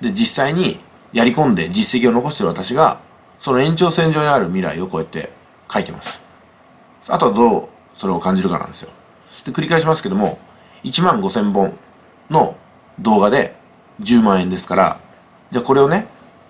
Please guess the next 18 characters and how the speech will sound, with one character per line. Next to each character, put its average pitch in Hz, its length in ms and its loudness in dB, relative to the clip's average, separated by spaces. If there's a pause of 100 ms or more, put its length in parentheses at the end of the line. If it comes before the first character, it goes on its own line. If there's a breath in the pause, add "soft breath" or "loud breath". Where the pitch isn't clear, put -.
(640)
ま 113 180 2
あ、 - 60 -6
一 117 200 -4
万 151 180 2
本 139 140 0
と 123 80 -6
し 127 80 -4
ま 110 80 -2
し - 60 -8
ょ - 100 -8 (500)
う。 - 40 -8
わ 101 60 -4
か 95 80 -2
り 95 60 2
や 85 60 0
す - 80 -8
く 92 60 -8
ね。 110 140 -8